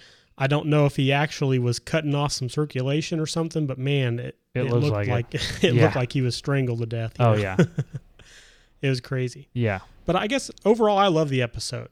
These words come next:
Speaker 2: Yeah.
Speaker 1: I mean, yeah, it was a little bit, um, disappointing that it wasn't more of a reveal, you know, about the whole Jeremy
Speaker 2: Right.
Speaker 1: Bentham mystery, but I really liked it.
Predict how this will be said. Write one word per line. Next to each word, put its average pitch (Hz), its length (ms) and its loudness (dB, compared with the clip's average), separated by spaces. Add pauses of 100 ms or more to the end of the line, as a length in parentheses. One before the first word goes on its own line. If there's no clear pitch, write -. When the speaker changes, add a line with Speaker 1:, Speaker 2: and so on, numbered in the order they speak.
(100)
Speaker 2:
Yeah. 113 280 2
Speaker 1:
I 147 40 -2
mean, 135 300 0
yeah, 175 400 0
it 175 80 -2
was 151 160 -4
a 151 60 -2
little 196 320 -2
bit, 175 420 -2 (240)
um, 131 320 -2
disappointing 156 640 -2
that 135 100 -2
it 135 100 -8
wasn't 147 320 -2
more 143 380 2
of 127 120 -2
a 127 100 -2
reveal, 135 720 -2
you 135 140 -2
know, 127 220 0
about 127 260 -4
the 127 80 -4
whole 131 180 -4
Jeremy 123 380 -4
Speaker 2:
Right. 101 160 0
Speaker 1:
Bentham 127 340 -2
mystery, 131 500 -4 (640)
but 131 400 -2
I 170 80 0
really 240 240 2
liked 156 300 0
it. - 100 -12